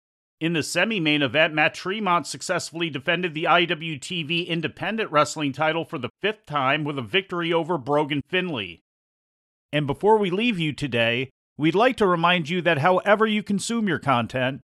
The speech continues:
you can find the wrestling news twenty-four hours a day and seven days a week across social media. On Twitter,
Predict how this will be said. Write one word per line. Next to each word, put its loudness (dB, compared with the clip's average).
you -4
can -2
find 2
the 2
wrestling 2
news 2
twenty-four 0
hours 4
a -2
day 0
and -6
seven 2
days 2
a 2
week -2
across 2
social -2
media. -4
On -2
Twitter, 0